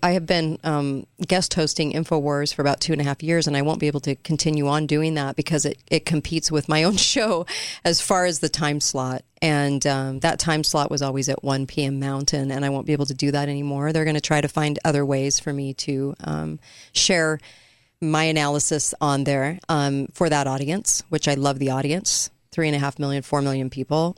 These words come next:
Uh, they're amazing. And, um, I'll, we'll try to figure out a way because I don't want to not be there, but it's now gonna compete with my exact show time, so there's not much I can do.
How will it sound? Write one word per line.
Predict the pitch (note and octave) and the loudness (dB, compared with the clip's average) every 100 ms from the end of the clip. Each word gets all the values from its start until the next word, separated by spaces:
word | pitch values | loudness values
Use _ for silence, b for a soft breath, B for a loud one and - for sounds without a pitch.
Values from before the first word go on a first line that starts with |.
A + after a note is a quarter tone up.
| - | -2
Uh, | D3 | -2
they're | D3 C#3+ | 2 0
amazing. | C3+ C3 C3 C3+ F3+ G3+ - | 0 -2 -2 0 0 -2 -2
And, | D#3+ D3+ D3 C#3+ - - _ - | 0 2 2 -2 -4 -12 _ -2
um, | D3+ C#3 C3+ C#3 - | 0 2 0 -2 0
I'll, | D3+ D3 | 2 2
we'll | - D3+ | 0 0
try | - E3+ | 2 2
to | D3+ | 2
figure | - D3+ | 0 0
out | D3+ C#3+ | 2 0
a | |
way | C3+ C#3 D#3 G3 B B B B - | 0 2 0 -2 B B B B -2
because | D3+ D#3 D3+ C#3+ - | -2 2 2 2 -2
I | D3+ | -4
don't | - D3+ D3 - | 0 0 0 -6
want | D3+ C#3+ - | -4 -4 -2
to | - | -2
not | C#3+ C3+ - | -2 -2 -4
be | D#3 D3 | -2 0
there, | C#3+ D3 F3+ _ | 0 -2 -6 _
but | C#3+ D3+ D3 - - - | -2 0 0 -2 -4 0
it's | D#3+ - - - | 0 0 -6 -2
now | D#3+ D#3+ | 0 2
gonna | C#3 D3 | 0 -2
compete | C3+ D#3+ D3 D#3+ C#3+ | -4 -6 -4 -2 -2
with | C#3+ | -2
my | D3 | -2
exact | C#3 C#3 D3 C3 - | -2 0 -2 -2 -2
show | - D3 | -2 -2
time, | - C#3+ C#3+ | -2 -4 -2
so | - | -2
there's | C#3+ | -4
not | C#3 C3 | -6 -8
much | B2+ - | -8 -8
I | |
can | A2+ D3 | -8 -8
do. | D3 D#3+ | -8 -10